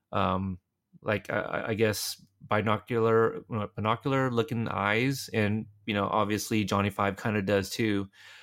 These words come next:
But yeah, they, it was really weird to, like, uh, you know, a-, again,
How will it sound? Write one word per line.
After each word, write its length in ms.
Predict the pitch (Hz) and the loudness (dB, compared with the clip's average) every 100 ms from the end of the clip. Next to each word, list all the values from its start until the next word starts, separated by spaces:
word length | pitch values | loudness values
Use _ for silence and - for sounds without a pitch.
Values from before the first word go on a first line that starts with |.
| - - | -20 2
But 220 | 131 127 | 4 8
yeah, 260 | 147 151 139 | 8 8 8
they, 300 | 135 165 - | 6 4 2
it 340 | - - - 196 | -6 -8 0 4
was 220 | 214 180 | 6 6
really 160 | 208 | 6
weird 420 | 185 143 147 160 156 - | 8 8 8 6 0 0
to, 500 | 139 131 123 123 - - - | 4 4 4 2 -2 -10 -6
like, 220 | 131 120 | -2 0
uh, 260 | 127 113 110 | 2 4 2
you 140 | 135 | 2
know, 120 | 120 110 | 2 2
a-, 140 | 117 | 0
again, 400 | - 113 120 110 | 0 2 2 2